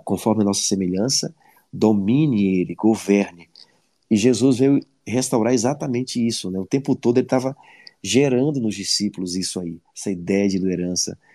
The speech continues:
levando eles a também entenderem que eles podiam fazer as obras que ele fazia, então, a liderança, ela não começa com a posição, né? Ela come-, ela começa com o entendimento da missão.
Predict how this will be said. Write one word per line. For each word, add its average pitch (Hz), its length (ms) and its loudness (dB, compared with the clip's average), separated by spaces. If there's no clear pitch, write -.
levando 98 460 2
eles 95 200 4
a 98 60 2
também 98 340 0
entenderem 101 400 2
que - 80 -2
eles 95 140 2
podiam 98 360 2
fazer 98 340 2
as 92 160 -4
obras 92 280 -2
que 95 120 -6
ele 90 80 -4
fazia, 87 580 -6
então, 127 80 2
a 143 40 4
liderança, 147 380 2
ela 147 80 -6
não 151 120 -4
começa 135 420 -4
com 143 100 -8
a 131 60 -6
posição, 123 720 -4
né? 87 100 -12
Ela 101 100 -8
come-, 101 240 -6
ela 95 140 -4
começa 98 420 -6
com 117 120 -4
o - 20 0
entendimento 107 500 -2
da 120 140 -2
missão. 98 640 -2